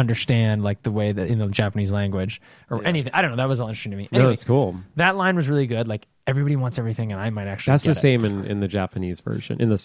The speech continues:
Speaker 1: Oh, really?
Speaker 3: subtitles. Yeah.
Speaker 1: Oh, that's a great
Speaker 3: Well, I
Speaker 1: one.
Speaker 3: don't
Speaker 1: I'm
Speaker 3: know
Speaker 1: glad.
Speaker 3: what, I don't know what he said in Japanese, but
Speaker 1: Yeah,
Speaker 3: the
Speaker 1: yeah.
Speaker 3: subtitles matched up to that.
Speaker 1: Okay,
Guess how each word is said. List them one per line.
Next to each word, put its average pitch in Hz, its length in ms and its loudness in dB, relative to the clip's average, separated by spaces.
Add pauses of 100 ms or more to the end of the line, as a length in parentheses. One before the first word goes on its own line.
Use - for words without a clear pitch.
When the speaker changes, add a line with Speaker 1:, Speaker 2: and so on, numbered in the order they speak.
Speaker 1:
Oh, 165 120 2
really? 131 200 2
Speaker 3:
subtitles. - 180 -6
Yeah. 107 180 0
Speaker 1:
Oh, - 40 2
that's 113 180 -2
a 123 40 -4
great 107 160 -6
Speaker 3:
Well, 135 80 6
I 131 40 6
Speaker 1:
one. 135 60 6
Speaker 3:
don't 135 100 2
Speaker 1:
I'm 123 60 0
Speaker 3:
know 113 60 0
Speaker 1:
glad. 92 140 -6
Speaker 3:
what, - 100 -18
I 120 80 0
don't 127 100 4
know 120 80 -2
what 107 80 -2
he 95 60 -2
said 95 220 -8
in 87 120 -10
Japanese, - 480 -10
but - 180 -8
Speaker 1:
Yeah, 139 160 0
Speaker 3:
the 113 80 -2
Speaker 1:
yeah. - 60 -4
Speaker 3:
subtitles 104 560 0
matched 90 320 -8
up 87 140 -10
to - 100 -10
that. - 180 -8 (280)
Speaker 1:
Okay, 123 260 -2